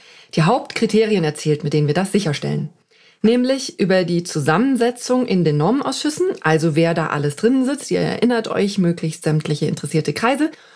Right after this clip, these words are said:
über Konsens, über die Einbeziehung der öffentlichen Meinung, also von euch allen, auch wenn ihr nicht im Normausschuss sitzt. Das läuft über die Entwurfsveröffentlichung.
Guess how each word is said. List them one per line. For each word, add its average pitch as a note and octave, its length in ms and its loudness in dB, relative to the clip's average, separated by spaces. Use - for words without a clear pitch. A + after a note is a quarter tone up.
über E3+ 260 2
Konsens, B3+ 680 0
über F3+ 160 0
die E3+ 160 -2
Einbeziehung E3 520 0
der D3+ 180 -2
öffentlichen C#3+ 520 -2
Meinung, G3 400 2
also D#3 240 0
von D3 300 -2
euch D3+ 460 0
allen, A#3 420 2
auch E3 240 0
wenn E3+ 140 2
ihr F#3 80 2
nicht E3 260 2
im D#3+ 80 2
Normausschuss D3 500 0
sitzt. - 340 -10
Das C#4 240 0
läuft E3+ 240 0
über D#3 160 -2
die F3 240 -2
Entwurfsveröffentlichung. E3 1080 -2